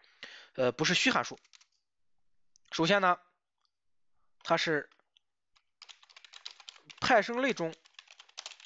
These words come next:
的函数与基类中的函数什么呢？参数相同。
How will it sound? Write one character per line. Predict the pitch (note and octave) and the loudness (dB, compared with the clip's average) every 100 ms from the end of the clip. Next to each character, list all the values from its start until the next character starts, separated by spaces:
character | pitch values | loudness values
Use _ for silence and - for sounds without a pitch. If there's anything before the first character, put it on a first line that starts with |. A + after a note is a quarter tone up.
| - - | -20 -12
的 | - | -8
函 | A#2+ C3 | -2 -2
数 | D#3 F#3+ - - - - - - _ _ _ _ _ - _ - - - _ _ _ _ - | -2 -4 -6 -20 -20 -18 -16 -16 _ _ _ _ _ -20 _ -20 -20 -20 _ _ _ _ -14
与 | D3 C#3+ | -8 -4
基 | - A#3 | 2 4
类 | C#4 A3+ | 6 4
中 | D#3 C#3 | 0 0
的 | A2+ A2 - - - - - _ - _ _ _ _ - - - - - - _ _ - - - - - - - | 0 -2 -10 -20 -20 -20 -20 _ -20 _ _ _ _ -20 -20 -20 -20 -20 -20 _ _ -20 -20 -20 -18 -18 -18 -18
函 | - D3+ | -6 -4
数 | D#3 F#3 | -4 -4
什 | B2 | -6
么 | |
呢？ | A#2+ D3+ - _ _ _ - | -2 -2 -2 _ _ _ -2
参 | A#3+ A3 | 0 0
数 | F#3+ | -2
相 | C#3 | -8
同。 | A#2+ | -10